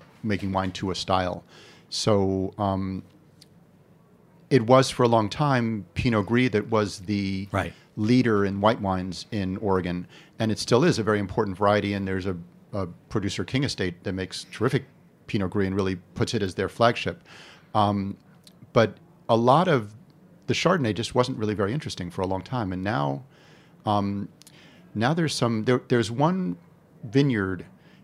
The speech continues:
Speaker 1: in South Salem, um, that Lingua Franca got a hold of. Basically, it was being made by several different people that were all part of the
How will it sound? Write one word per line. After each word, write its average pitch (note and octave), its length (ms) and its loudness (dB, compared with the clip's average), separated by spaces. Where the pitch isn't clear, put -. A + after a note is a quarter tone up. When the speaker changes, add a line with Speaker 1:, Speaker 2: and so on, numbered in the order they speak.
Speaker 1:
in G#2+ 180 0
South - 320 2
Salem, G2 680 0
um, F#2 480 -4
that G2+ 340 0
Lingua A#2 300 4
Franca A#2 360 2
got F#2+ 160 2
a F#2+ 60 0
hold G2 260 0
of. F#2+ 220 -6
Basically, G#2 640 0
it B2 80 0
was G#2+ 100 2
being A2 260 0
made A2+ 220 0
by G2+ 100 4
several B2 280 0
different G2 240 -4
people F#2 500 -2
that F#2+ 100 0
were G2+ 180 2
all G2 280 4
part G2+ 240 -2
of F2 120 -4
the G2 320 -2